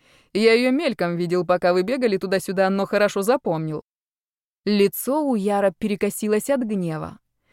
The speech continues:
Надо же было забыть уйти с её страницы. Вот дурак.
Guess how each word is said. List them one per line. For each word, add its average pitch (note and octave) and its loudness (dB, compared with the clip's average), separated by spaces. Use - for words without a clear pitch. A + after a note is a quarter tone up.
Надо G#3 2
же F3+ -4
было F#3+ 0
забыть F#3+ -2
уйти G3 -4
с - -8
её G3+ -2
страницы. F#3+ -4
Вот A#3+ -4
дурак. F3+ -6